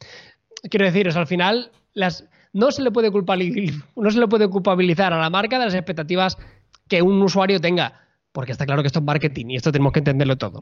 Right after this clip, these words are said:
O sea, todos los fabricantes en cualquier presentación, cuando hablan de su producto, ya sea una castaña o ya sea doscientos euros,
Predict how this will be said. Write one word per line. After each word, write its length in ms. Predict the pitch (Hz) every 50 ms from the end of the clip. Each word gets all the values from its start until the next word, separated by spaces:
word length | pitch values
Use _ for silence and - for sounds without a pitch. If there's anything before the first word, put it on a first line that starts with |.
| - -
O 40 | 117
sea, 140 | 117 131
todos 120 | 123 170 170
los 100 | 165 139
fabricantes 420 | 139 147 143 135 131 127 120 127 135
en 40 |
cualquier 240 | 139 139 135 160 165
presentación, 600 | 156 139 127 139 131 131 123 214 247 269 302 302 - - - - _
cuando 240 | - 160 151 156 165
hablan 180 | 175 175 170
de 80 | 156 147
su 100 | 135 151
producto, 580 | 151 156 170 220 233 208 240 240 254 262 254 - _ _ _ _ _
ya 200 | 170 156 185 190
sea 200 | 185 208 202 190
una 120 | 180 175
castaña 480 | 165 170 143 - 143 120 120 113 110 107 -
o 60 | 170
ya 100 | 175 180
sea 160 | 151 170 170
doscientos 420 | 151 143 135 160 175 170 156 151 139
euros, 340 | 196 233 240 247 254 262